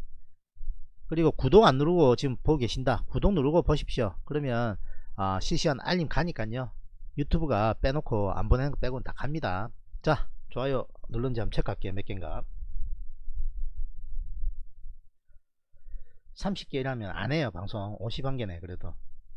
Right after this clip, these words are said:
그래도 팔십일곱 분인데 좀 더, 어, 눌러야 되는 거 아닌가요? 싫어요도 있네. 음. 야, 듣고 있냐, 싫어요? 나가라. 싫으면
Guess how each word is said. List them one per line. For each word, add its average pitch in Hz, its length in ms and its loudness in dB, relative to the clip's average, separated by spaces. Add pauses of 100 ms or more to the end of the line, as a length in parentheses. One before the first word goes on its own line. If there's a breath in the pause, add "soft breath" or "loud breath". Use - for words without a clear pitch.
(140)
그래도 107 540 -4 (600)
팔십일곱 147 540 -2
분인데 101 340 -2
좀 117 180 -2
더, 101 440 -2 (400)
어, 87 440 -6 (520)
눌러야 120 200 -2
되는 117 180 -2
거 107 80 -2
아닌가요? 120 460 -2
싫어요도 165 460 -2
있네. 107 340 -4 (520)
음. 85 260 -12 (1200)
야, 110 260 -2
듣고 147 220 -4
있냐, 127 160 -2
싫어요? 123 500 -2 (880)
나가라. 113 840 -2
싫으면 107 840 -6